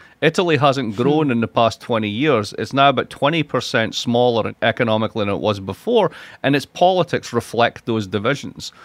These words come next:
Speaker 1: So while you wanna degrow in the sense that you want to decouple G D P growth from carbon emissions, it's not clear that the answer to do so is to basically shrink the economy at the same time.
Speaker 2: Okay, but wait up.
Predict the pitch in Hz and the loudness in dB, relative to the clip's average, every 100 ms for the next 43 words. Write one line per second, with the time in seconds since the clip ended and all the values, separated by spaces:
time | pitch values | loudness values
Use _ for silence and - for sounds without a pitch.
0 | - - - 160 156 117 139 220 254 208 | -20 -10 0 2 2 2 2 4 2 -2
1 | 160 151 120 98 117 147 139 110 110 120 | 0 0 0 -4 -4 -2 0 0 2 4
2 | 147 135 107 107 110 - 117 113 123 92 | 4 2 0 -2 -2 0 0 0 -4 -2
3 | 110 117 113 113 95 123 120 - 127 113 | 0 0 0 -4 -4 -4 -2 -2 0 0
4 | 104 107 110 107 - 113 104 107 107 - | -2 -6 -6 -6 -4 -6 -2 -4 -4 -4
5 | 113 101 98 - 160 190 170 123 107 101 | -2 0 -2 0 2 2 2 -2 -2 -4
6 | 95 98 - - - 151 151 165 185 - | -8 -12 -16 -18 -2 -2 0 2 0 -2
7 | - 156 156 127 117 120 120 123 131 - | -4 0 2 0 0 4 4 2 -2 -4
8 | 110 110 113 120 107 - 101 113 - 110 | -4 -2 -2 -2 -2 -4 -2 -2 -2 -6
9 | - - 120 127 - 110 101 113 104 101 | -6 -4 -2 -2 -2 -4 0 2 2 0
10 | 101 - - 101 98 95 127 135 - - | -2 -4 -4 -2 -2 -2 -2 -2 -12 -4
11 | 294 - 240 202 220 233 302 381 202 110 | -2 0 0 -2 -4 -2 -2 2 2 0